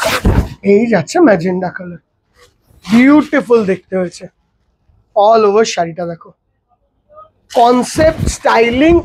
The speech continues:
অসাধারণ। আর একটা dual tone color আসবে, এরম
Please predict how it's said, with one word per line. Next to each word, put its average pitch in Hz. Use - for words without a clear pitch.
অসাধারণ। 277
আর 240
একটা 294
dual 285
tone 285
color 240
আসবে, 233
এরম 254